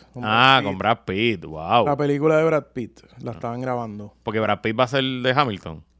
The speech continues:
Speaker 1: No, Brad
Speaker 2: No.
Speaker 1: Pitt hace del compañero de Hamilton.
Speaker 2: Ok, ok.
Speaker 1: Este, y hay otro actor que hace de Hamilton. Pero, literal, tenían un fake pit crew.
Speaker 2: Ok.
Speaker 1: Estaban grabando todo, este,
Speaker 2: Wow. Sí, porque aprovechan los
Speaker 1: están
Speaker 2: sonidos, la, el
Speaker 1: blending in.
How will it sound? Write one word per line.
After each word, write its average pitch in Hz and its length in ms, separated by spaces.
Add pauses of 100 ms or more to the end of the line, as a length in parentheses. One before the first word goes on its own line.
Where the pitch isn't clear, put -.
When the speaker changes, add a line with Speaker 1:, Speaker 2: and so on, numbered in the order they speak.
(100)
Speaker 1:
No, 123 200
Brad 110 140
Speaker 2:
No. 90 120
Speaker 1:
Pitt 127 180
hace 143 220
del 113 960
compañero 113 540
de 113 60
Hamilton. 113 320
Speaker 2:
Ok, 85 180 (280)
ok. - 120
Speaker 1:
Este, 113 420
y 123 60
hay 123 160
otro 127 260
actor 120 340
que - 140
hace 101 240
de 104 60
Hamilton. 104 320 (640)
Pero, 131 420 (220)
literal, 135 440
tenían 135 340
un 139 180
fake 143 400
pit 139 260
crew. 127 560 (220)
Speaker 2:
Ok. 104 200
Speaker 1:
Estaban 120 200
grabando 131 440
todo, 120 640
este, 110 100
Speaker 2:
Wow. 98 440 (320)
Sí, 135 80
porque - 140
aprovechan 113 460
los 135 160
Speaker 1:
están 135 160
Speaker 2:
sonidos, 135 320
la, 123 280
el 117 40
Speaker 1:
blending 156 100
in. - 0